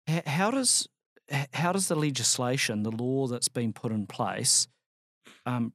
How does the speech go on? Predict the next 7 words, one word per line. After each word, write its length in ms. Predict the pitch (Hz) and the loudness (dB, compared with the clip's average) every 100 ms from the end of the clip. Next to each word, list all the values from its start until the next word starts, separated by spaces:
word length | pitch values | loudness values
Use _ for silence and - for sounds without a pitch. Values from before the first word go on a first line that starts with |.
| _ | _
presumably 640 | - 139 143 147 139 127 120 | -4 -2 0 0 0 0 -2
as 80 | 110 | -4
part 280 | - 127 113 | -2 0 0
of 60 | |
Australia's 540 | 104 - 113 110 110 - | 0 0 0 0 2 2
commitment 720 | - 107 110 120 104 - - | 2 0 0 0 0 0 0
to, 460 | - 104 101 98 | 0 0 -2 -4